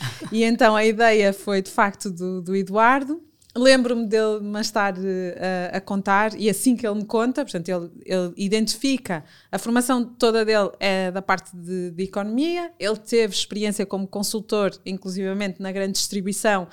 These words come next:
Speaker 2: eh, trabalhando dentro e fora de Portugal, e detecta esta necessidade no mercado. Nós estávamos numa fase ainda de, eh, crise financeira em Portugal, e, portanto,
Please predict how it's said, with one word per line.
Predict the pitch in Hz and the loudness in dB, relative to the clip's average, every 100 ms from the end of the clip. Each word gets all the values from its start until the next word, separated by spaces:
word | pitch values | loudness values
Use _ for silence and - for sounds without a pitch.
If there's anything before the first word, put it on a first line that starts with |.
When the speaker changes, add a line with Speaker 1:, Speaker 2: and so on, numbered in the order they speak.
| - - - _ 165 - | -18 -20 -20 _ -18 -4
Speaker 2:
eh, | 196 185 180 175 175 - - | 2 4 4 2 0 -8 -10
trabalhando | - 196 196 190 170 | -4 0 0 0 2
dentro | 226 208 208 | 0 0 -6
e | |
fora | 190 175 180 | -4 -4 -4
de | - | -8
Portugal, | - - 240 277 294 | -16 -2 2 2 2
e | 240 | -4
detecta | 247 - 262 254 | -4 0 0 0
esta | 262 254 254 | -4 -2 -4
necessidade | 254 - 247 208 | -4 -2 2 2
no | 196 | 0
mercado. | 214 214 240 240 | -4 0 0 0
Nós | 247 | -4
estávamos | 247 240 247 | -2 -2 -4
numa | 240 240 | -4 -6
fase | 247 247 240 247 | -2 2 2 2
ainda | 240 247 247 247 | -2 -2 0 0
de, | 220 214 240 247 247 - | -2 -4 -2 -2 -2 -4
eh, | 196 196 190 | -4 -4 -4
crise | 226 240 214 - | 0 0 0 -4
financeira | 190 202 208 226 196 175 | -4 -4 -2 -2 -2 -2
em | |
Portugal, | 185 - 214 220 240 277 - - - - | -8 -10 -2 2 4 2 -8 -20 -20 -12
e, | 240 | -4
portanto, | 269 | -2